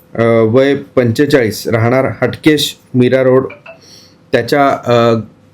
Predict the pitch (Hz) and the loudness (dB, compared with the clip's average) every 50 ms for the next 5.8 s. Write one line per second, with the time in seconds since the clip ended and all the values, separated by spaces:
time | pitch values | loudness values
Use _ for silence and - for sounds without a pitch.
0 | _ - 135 127 127 131 147 147 143 139 143 135 131 127 123 - 135 131 127 127 | _ -6 -2 0 0 2 2 0 0 0 0 0 0 0 0 0 -2 -2 -2 -2
1 | 113 110 113 131 127 117 123 120 120 123 120 127 113 110 123 147 - - _ _ | 0 0 0 0 0 0 0 0 0 0 0 0 0 0 -2 -2 -4 -10 _ _
2 | _ _ _ _ _ _ _ _ - 123 123 127 143 151 143 - 123 120 - - | _ _ _ _ _ _ _ _ -6 -4 -2 0 0 0 0 -2 -2 -2 -2 0
3 | 147 156 160 160 160 156 143 135 135 - 156 120 95 - - _ _ _ _ - | 0 0 2 2 2 2 2 2 2 2 2 2 0 -4 -8 _ _ _ _ -4
4 | 107 113 127 131 135 139 135 - 147 143 143 143 - - _ _ _ _ _ _ | -2 0 2 2 2 2 2 2 2 2 2 -2 -6 -10 _ _ _ _ _ _
5 | - - _ _ _ _ _ _ _ _ _ _ - - - | -20 -20 _ _ _ _ _ _ _ _ _ _ -8 -4 0